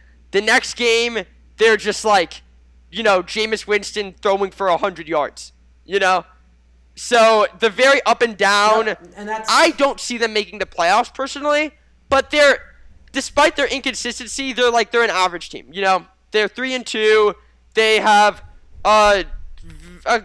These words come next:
Speaker 1: kind of one-dimensional offense. Uh, they kinda rely on Alvin Kamara, I think. Um, but, uh,
Speaker 2: Mm-hmm.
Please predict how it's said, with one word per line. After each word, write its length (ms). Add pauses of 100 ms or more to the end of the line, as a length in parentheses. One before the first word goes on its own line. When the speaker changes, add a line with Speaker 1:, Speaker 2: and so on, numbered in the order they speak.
(120)
Speaker 1:
kind 380
of 140
one-dimensional 680
offense. 680 (160)
Uh, 400 (600)
they 80
kinda 220
rely 260
on 60
Alvin 260
Kamara, 280
I 140
think. 420
Um, 520 (760)
but, 240
uh, 520
Speaker 2:
Mm-hmm. 100